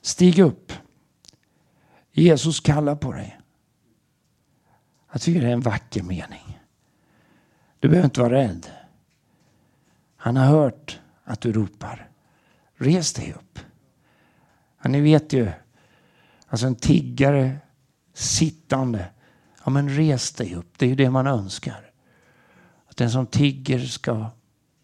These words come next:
upprättas, uppresas. Och få komma hela vägen fram till den som är Guds son.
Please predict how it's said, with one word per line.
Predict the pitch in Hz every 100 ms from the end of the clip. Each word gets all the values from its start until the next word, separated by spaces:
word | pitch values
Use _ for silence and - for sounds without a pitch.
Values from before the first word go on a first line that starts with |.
| _ _
upprättas, | 123 - _ - - - 113 120 127 - _ - - - - -
uppresas. | - 127 - _ - _ _ _ _ - 117 143 - - - - - - - _ _ _ _ _
Och | _ _ 131
få | 120
komma | - 151 147
hela | 139 147 156 123 127 143 120 - _ _
vägen | - 120 156 160 147 131 135 127 - _ _ _ _
fram | - - 143 113 87 85 95 - _ _ _ _ _ _
till | 147 143
den | 135 127
som | 131 139
är | 127
Guds | 131 139 -
son. | 175 170 90 101